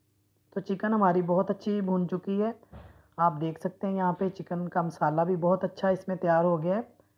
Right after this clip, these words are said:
अब इसमें मैं दाल ऐड करूँगी। इससे पहले यहाँ पे मैंने वन टीस्पून कौरमा मसाला डाला है। अगर आपके पास है तो डाल दें, नहीं है तो इसके बगैर भी ये बहुत अच्छी बनेगी,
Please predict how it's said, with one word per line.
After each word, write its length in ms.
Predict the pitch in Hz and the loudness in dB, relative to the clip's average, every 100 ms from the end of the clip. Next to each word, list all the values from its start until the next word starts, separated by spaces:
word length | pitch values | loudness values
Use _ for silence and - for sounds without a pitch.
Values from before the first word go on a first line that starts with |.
| _ _ _ _ _ _ _ _ - | _ _ _ _ _ _ _ _ -4
अब 160 | 180 | -2
इसमें 220 | 185 - 214 | -2 -2 -2
मैं 160 | 214 175 | 0 4
दाल 280 | 165 175 | 6 6
ऐड 200 | 202 208 | 6 4
करूँगी। 460 | - 208 214 214 233 - _ _ _ _ _ _ _ _ _ - | 2 -2 0 -2 -4 -6 _ _ _ _ _ _ _ _ _ -20
इससे 200 | - 208 | -4 2
पहले 300 | 196 196 208 | 4 6 4
यहाँ 220 | 202 190 | 4 0
पे 120 | 202 | 2
मैंने 220 | 202 208 | 0 2
वन 240 | 196 170 175 | 4 4 4
टीस्पून 460 | 202 196 - 190 196 | 0 -2 -2 -2 0
कौरमा 420 | 196 165 160 185 | 2 2 4 4
मसाला 380 | 196 202 185 185 | 2 0 2 2
डाला 280 | 190 180 180 | 4 4 4
है। 140 | 208 240 | 2 2
अगर 240 | 170 175 | 2 2
आपके 220 | 170 170 175 | 2 2 0
पास 260 | 180 175 | 0 0
है 180 | 175 165 | 2 2
तो 140 | 165 | 2
डाल 300 | 175 160 156 | 2 4 4
दें, 140 | 160 185 | 2 0
नहीं 380 | 175 175 185 185 | 0 0 2 2
है 160 | 180 180 | 0 0
तो 200 | 196 196 | 0 0
इसके 500 | - 156 - - 180 | -2 -10 -14 -6 -4
बगैर 320 | 170 160 151 | 0 2 2
भी 160 | 151 185 | 2 0
ये 60 | 180 | 0
बहुत 260 | 151 156 | -2 -2
अच्छी 260 | 160 - 175 | -4 -6 -4
बनेगी, 460 | 165 160 175 202 | -4 -4 -4 -4